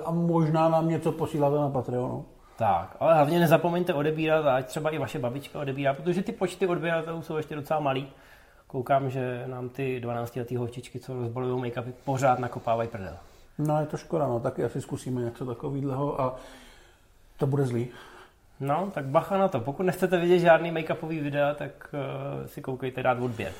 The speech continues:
Speaker 1: A když budete hodně málo odebírat, tak budeme hrát Minecraft.
Speaker 2: Abych teď měl říct takovou jako dobrou historku. My jsme teď byli o Vánocích na návštěvě u jednoho mého kamaráda.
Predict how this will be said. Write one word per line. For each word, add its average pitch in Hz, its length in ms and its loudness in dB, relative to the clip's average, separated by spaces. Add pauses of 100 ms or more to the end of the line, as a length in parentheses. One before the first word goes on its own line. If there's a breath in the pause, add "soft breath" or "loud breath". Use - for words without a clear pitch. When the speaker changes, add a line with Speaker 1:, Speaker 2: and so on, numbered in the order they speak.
(140)
Speaker 1:
A 156 60 4
když 160 160 8
budete 165 340 10
hodně 170 500 10
málo 131 300 6
odebírat, 131 440 2
tak 147 120 -2
budeme 139 300 2
hrát 131 160 2
Minecraft. 135 500 -2 (3250 soft breath)
Speaker 2:
Abych 123 100 -10
teď 127 140 -4
měl 127 180 -2
říct 131 200 -8
takovou 139 280 -6
jako 147 380 -6
dobrou 139 240 -6
historku. 143 360 -6
My 123 60 -6
jsme 139 100 -8
teď 143 100 -8
byli 170 140 -2
o 131 80 -2
Vánocích 135 460 2
na 139 260 -4
návštěvě 123 540 -4
u 135 260 -8
jednoho 131 260 -6
mého 151 160 -2
kamaráda. 131 480 0